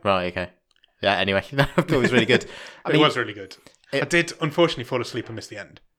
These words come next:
Speaker 1: <laughs>
Speaker 2: So I had to rewatch the next, the end the next morning.
Speaker 1: It is quite long.
Speaker 2: It was
Speaker 1: It's, like, a
Speaker 2: quite
Speaker 1: good couple of
Speaker 2: I watched
Speaker 1: hours.
Speaker 2: it quite late. I didn't turn it on until, like, ten o'clock.
Speaker 1: Right.
Speaker 2: And it was, like, midnight by the time it
Speaker 1: But it is,
Speaker 2: finished.
Speaker 1: it, it is long, but it doesn't zip by.
Speaker 2: Yeah,
Speaker 1: I mean,
Speaker 2: completely.
Speaker 1: it
Speaker 2: It's
Speaker 1: doesn't, it doesn't
Speaker 2: brilliant.
Speaker 1: feel
Speaker 2: I really enjoyed it. It's,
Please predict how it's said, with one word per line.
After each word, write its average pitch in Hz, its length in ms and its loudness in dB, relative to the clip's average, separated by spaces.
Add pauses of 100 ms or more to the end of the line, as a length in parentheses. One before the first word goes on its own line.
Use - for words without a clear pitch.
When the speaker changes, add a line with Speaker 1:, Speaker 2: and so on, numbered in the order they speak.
(100)
Speaker 1:
<laughs> 127 100 -4 (180)
Speaker 2:
So 165 300 2
I 127 100 -4
had 135 140 0
to 135 80 -8
rewatch 123 380 -4
the 123 80 -8
next, 110 320 -12 (140)
the 110 100 -8
end 110 140 -10
the - 120 -12
next 104 220 -14
morning. 98 320 -12 (220)
Speaker 1:
It 170 160 2
is 196 120 0
quite 175 280 0
long. 135 320 -4 (120)
Speaker 2:
It 127 200 -10
was 156 280 2
Speaker 1:
It's, 120 160 -6
like, 139 180 -4
a 139 40 0
Speaker 2:
quite 123 140 4
Speaker 1:
good - 80 -10
couple - 240 -2
of 113 80 0
Speaker 2:
I 135 100 6
watched 143 200 2
Speaker 1:
hours. - 20 -2
Speaker 2:
it - 80 -6
quite 131 200 0
late. 131 140 2
I - 60 -8
didn't 139 140 -8
turn 127 120 -12
it 98 40 -14
on - 20 -14
until, 120 220 -12
like, - 80 -18
ten - 180 -16
o'clock. 87 240 -14
Speaker 1:
Right. 87 240 -4 (260)
Speaker 2:
And 98 100 -20
it 92 60 -20
was, 101 140 -18
like, - 180 -16
midnight - 380 -18
by - 100 -18
the - 60 -20
time - 180 -18
it - 60 -20
Speaker 1:
But 196 100 4
it 208 80 8
is, 175 140 0
Speaker 2:
finished. 175 240 2
Speaker 1:
it, - 100 -8
it 170 160 0
is 151 100 -2
long, 139 200 2
but 117 100 0
it 135 80 -2
doesn't 127 200 -2
zip 113 180 0
by. 117 240 4
Speaker 2:
Yeah, 143 60 6
Speaker 1:
I - 20 4
mean, 110 180 -2
Speaker 2:
completely. 143 280 2
Speaker 1:
it 123 40 -6
Speaker 2:
It's 110 120 -6
Speaker 1:
doesn't, 147 180 2
it - 100 -10
doesn't - 0 -
Speaker 2:
brilliant. 101 320 0
Speaker 1:
feel 131 80 0
Speaker 2:
I - 20 4
really 135 220 2
enjoyed 117 240 -4
it. - 100 -12
It's, 120 300 -12